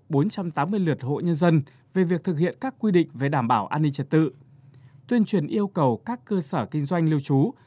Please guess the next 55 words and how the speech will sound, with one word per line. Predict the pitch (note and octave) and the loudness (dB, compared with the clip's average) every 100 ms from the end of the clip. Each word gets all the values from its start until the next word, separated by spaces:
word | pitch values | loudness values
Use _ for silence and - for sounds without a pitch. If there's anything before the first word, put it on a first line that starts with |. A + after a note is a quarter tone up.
| _ - | _ -4
thực | F#3+ | 2
hiện | F#3+ - | 2 2
nghiêm | F#3 A#3 G3 | 0 2 2
các | B3+ | 0
biện | A3 C3+ | -2 -2
pháp | B3 B3 | -6 -6
cấp | B3+ A3+ | -8 -2
bách | C4+ - | -4 -4
phòng | _ E3 A#2+ | _ -2 -2
chống | - A#2+ F#3+ | -2 -4 -2
dịch | F#3 A#2+ | -4 -4
covid | E3 G3 | -6 -4
mười | A3+ A2 | -4 -4
chín. | - C3 A3+ - _ _ _ _ _ _ _ _ | 0 0 0 -2 _ _ _ _ _ _ _ _
Xử | - F#3+ | -4 -2
phạt | E3+ F#3 | 0 0
hành | F#3 | 0
chính | D3 D#3+ A3+ | 0 -2 -2
hai | B3 G#3+ | -4 -2
mươi | G3+ | 0
ba | G3 F3+ | 0 0
trường | E3+ D#3 | -2 -6
hợp | A2 B2+ C3+ | -4 -4 -2
vi | D3+ | 0
phạm, | D#3 D3+ - _ _ _ _ | 4 4 2 _ _ _ _
thu | A3 G3+ | -2 0
bốn | E3 D3+ | 2 2
mươi | A#3 | 2
mốt | G3+ C4 - | 0 0 -2
triệu | G#3 F3 - _ | -2 -2 -4 _
tám | - C#3+ | -4 -2
trăm | G3 A3 | -2 -4
năm | F#3 | -2
mươi | F3 | 0
nghìn | E3 B2 | 0 2
đồng | C3 A#2 - _ _ | 2 2 -4 _ _
nộp | C#3 C3 | -2 -2
ngân | C#3+ D3+ | -2 -2
sách | C#3 A3+ C3+ | -2 -6 -6
nhà | |
nước. | G#2+ C3 A3 - _ _ _ _ _ _ _ _ _ | 0 0 0 -4 _ _ _ _ _ _ _ _ _
Chủ | - | 0
trì | E3+ G3 | 2 2
cùng | F#3 F#3+ | 2 0
các | E3+ C#4+ | 0 -2
lực | G3+ | 0
lượng | D#3+ D#3+ - | 0 0 -2
tuần | E3+ D#3 | -2 0
tra | G#3 G#3 | -2 -4
bốn | F3 D3 F#3+ | 0 0 0
trăm | A3+ E3 | -2 -4
hai | F3 | -2
mươi | D#3 | -2
tám | C3+ C3 | -2 -2
ca | - F3 D#3 | 0 2 0